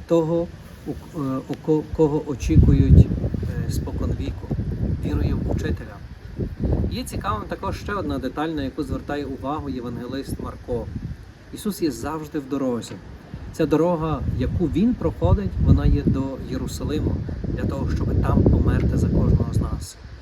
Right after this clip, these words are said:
В дорозі через міста, в дорозі через села, але з однією єдиною метою: прославити Отця, вмерти за кожного з нас. І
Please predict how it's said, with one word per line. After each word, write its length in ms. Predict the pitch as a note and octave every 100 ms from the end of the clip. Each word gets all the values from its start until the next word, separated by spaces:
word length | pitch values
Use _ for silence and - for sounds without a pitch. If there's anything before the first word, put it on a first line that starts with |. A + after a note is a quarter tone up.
| - - -
В 60 |
дорозі 400 | - D3+ E3+ -
через 340 | - - - -
міста, 400 | - - D#3 E3+
в 140 | D3+
дорозі 320 | C3 C#3+ C#3+ C3
через 360 | C3+ B2 - -
села, 300 | E3 E3+ D#3+
але 180 | E3 D#3
з 80 | D#3+
однією 520 | D#3 D#3+ D#3 F3 E3
єдиною 440 | D#3 D3+ D3+ C#3+
метою: 500 | C3+ C3 B2+ A#2 - - - - -
прославити 640 | - C3 - C#3 C#3 C#3 C3+
Отця, 420 | C#3+ B2 - B2+ G#2+ G2 - - - - - - - A#3 G#2+
вмерти 720 | B2 C3 D3+ D#3 - F3 E3+ E3
за 160 | B2+ B2 -
кожного 480 | C3+ C4 - B3 B2
з 100 | -
нас. 420 | - - - - - - - - - - - - - - - - - - -
І 260 | D#3+ C#3+ C#3+